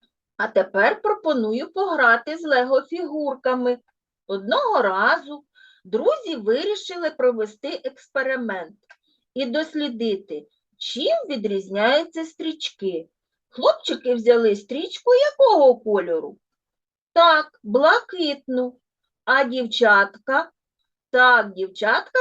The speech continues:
взяли жовту стрічку. Вони стали один навпроти одного і почали розгортати стрічки.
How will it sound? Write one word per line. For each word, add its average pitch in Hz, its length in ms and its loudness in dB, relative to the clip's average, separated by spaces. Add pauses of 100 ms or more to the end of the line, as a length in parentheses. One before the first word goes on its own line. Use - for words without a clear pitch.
взяли 226 400 0
жовту 247 680 0
стрічку. 214 840 -12 (560)
Вони 240 400 0 (160)
стали 302 640 2
один 269 640 -4 (160)
навпроти 214 880 -4
одного 220 800 -6 (440)
і 254 120 -6
почали 196 680 -2 (200)
розгортати 208 840 -2
стрічки. 254 880 -14